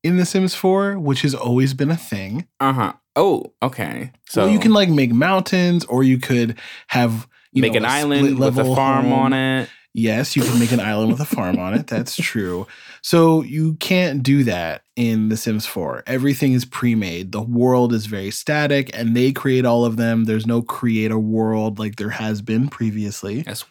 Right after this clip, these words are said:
Speaker 2: whack.
Speaker 1: So for us to be getting terrain tools is a big deal.
Speaker 2: Mm-hmm.
Speaker 1: You know, we could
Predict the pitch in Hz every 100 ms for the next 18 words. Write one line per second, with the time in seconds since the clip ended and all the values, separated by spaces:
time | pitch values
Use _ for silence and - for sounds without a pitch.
0 | - 113 143 117 - - - _ - -
1 | 170 151 147 156 - 156 147 135 139 135
2 | 110 107 107 - 123 190 - 120 120 120
3 | 127 - - 123 123 190 294 349 95 90
4 | - 117 113 123 120 120 131 135 123